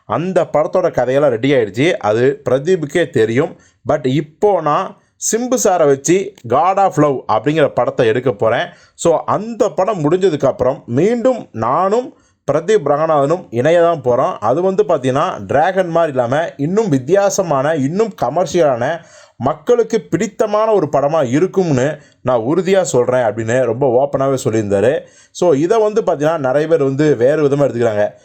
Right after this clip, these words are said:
"எப்பா, படமே ரிலீஸ் ஆகி ஒரு நாள் தான் ஆகுது, அதுக்குள்ள படம் மிகப்பெரிய ஹிட்டுங்கிறீங்க,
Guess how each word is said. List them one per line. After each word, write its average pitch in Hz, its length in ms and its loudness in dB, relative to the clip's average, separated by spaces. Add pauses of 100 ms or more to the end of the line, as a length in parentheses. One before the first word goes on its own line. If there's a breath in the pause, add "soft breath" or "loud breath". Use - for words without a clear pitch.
(160 soft breath)
"எப்பா, 113 300 0 (100)
படமே 123 400 0
ரிலீஸ் 143 260 0
ஆகி 156 100 0
ஒரு 117 200 2
நாள் 139 200 2
தான் 147 120 0
ஆகுது, 135 420 0 (260 soft breath)
அதுக்குள்ள 143 420 0
படம் 143 360 -2
மிகப்பெரிய 147 680 -2
ஹிட்டுங்கிறீங்க, 135 640 -2